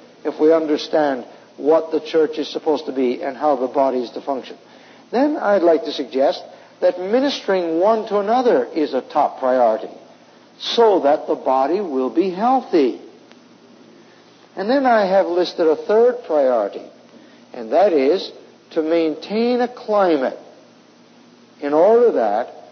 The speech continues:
those two things that I've just mentioned, worship and praise and ministering one to another, can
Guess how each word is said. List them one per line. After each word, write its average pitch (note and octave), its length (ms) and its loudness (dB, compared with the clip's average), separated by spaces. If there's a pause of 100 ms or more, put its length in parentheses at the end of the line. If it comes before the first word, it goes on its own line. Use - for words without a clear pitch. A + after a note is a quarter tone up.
(300)
those G#3 500 4
two B3 180 0
things D#3+ 420 0
that B2+ 120 0
I've A#2+ 180 -4
just F3+ 280 0
mentioned, D#3+ 580 -4
worship C#3 420 -2
and E3 140 -4
praise F3+ 480 0 (480)
and B2 320 -6
ministering F#3 420 -4
one F3+ 180 0
to F#3 80 -4
another, C#3 400 -2 (680)
can G#3+ 580 0